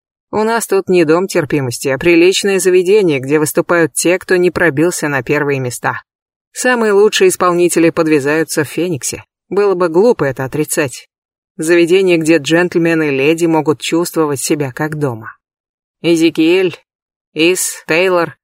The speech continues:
самый любимый гость мистера Гордона. Мистер Гордон его обожает.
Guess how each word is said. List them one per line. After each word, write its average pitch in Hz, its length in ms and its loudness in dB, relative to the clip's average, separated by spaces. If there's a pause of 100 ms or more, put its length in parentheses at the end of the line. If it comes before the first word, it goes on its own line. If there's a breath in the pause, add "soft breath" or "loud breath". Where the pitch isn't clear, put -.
самый 196 420 -2
любимый 165 420 2
гость 156 340 -2
мистера 143 420 -4
Гордона. 123 520 -6 (580)
Мистер 202 380 0
Гордон 160 420 0
его 139 320 -2
обожает. 123 800 -6